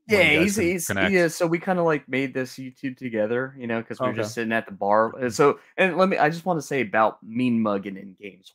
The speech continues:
Speaker 2: Why? That's such a weird name.
Speaker 1: <laughs>
Speaker 2: Uh, I have a,
Speaker 1: Yeah.
Speaker 2: a vision. It's a three to five year plan. Ultimately, I wanna open up my co-,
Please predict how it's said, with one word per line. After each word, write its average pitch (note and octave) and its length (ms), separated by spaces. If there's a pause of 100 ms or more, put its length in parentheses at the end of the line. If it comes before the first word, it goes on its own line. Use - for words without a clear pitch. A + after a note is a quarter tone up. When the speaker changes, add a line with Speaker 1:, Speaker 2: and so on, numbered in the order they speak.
Speaker 2:
Why? G2+ 320
That's G2 240
such C3+ 320
a A2+ 60
weird G#2 340
name. E2+ 340
Speaker 1:
<laughs> - 100 (260)
Speaker 2:
Uh, A2 300
I C3+ 180
have D#3 300
a, A#2+ 280
Speaker 1:
Yeah. F2+ 40
Speaker 2:
a A2+ 100
vision. A2 540
It's G#2+ 140
a G2 160
three A#2 180
to A2+ 60
five A2 300
year G#2 160
plan. A2 560 (240)
Ultimately, D#3+ 320
I C3 40
wanna B2 180
open A2 240
up G#2 100
my G2+ 120
co-, - 220